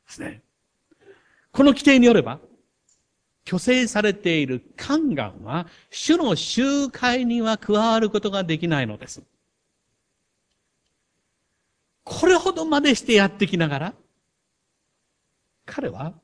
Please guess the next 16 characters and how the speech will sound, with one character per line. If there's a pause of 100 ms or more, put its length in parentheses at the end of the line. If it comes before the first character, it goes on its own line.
(800)
礼
拝
す
る
仲
間
に
す
ら
加
え
ら
れ
な
い
で、